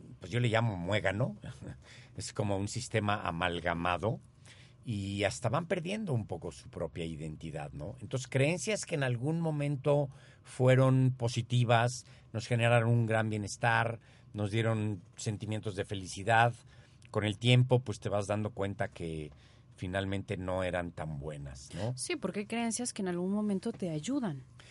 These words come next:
Speaker 1: Sí, por
Speaker 2: Después ya las
Speaker 1: supuesto.
Speaker 2: sientes obsoletas, dices, "No, ya no, ya
Speaker 1: Claro,
Speaker 2: no me funciona".
Speaker 1: eh, si tus papás te enseñan y te inculcan la idea de que cre-, la creencia de que fumar o beber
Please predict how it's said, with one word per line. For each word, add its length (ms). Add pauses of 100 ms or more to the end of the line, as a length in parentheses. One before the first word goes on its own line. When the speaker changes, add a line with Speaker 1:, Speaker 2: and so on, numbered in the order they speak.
(100)
Speaker 1:
Sí, 260
por 160
Speaker 2:
Después 80
ya 200
las 200
Speaker 1:
supuesto. 60 (100)
Speaker 2:
sientes 380
obsoletas, 600
dices, 240
"No, 120
ya 180
no, 140 (300)
ya 80
Speaker 1:
Claro, 160
Speaker 2:
no 60
me 60
funciona". 380
Speaker 1:
eh, 220
si 300
tus 260
papás 400
te 140
enseñan 640
y 80
te 100
inculcan 680
la 100
idea 400
de 120
que 160
cre-, 460
la 180
creencia 600
de 120
que 180
fumar 420
o 60
beber 500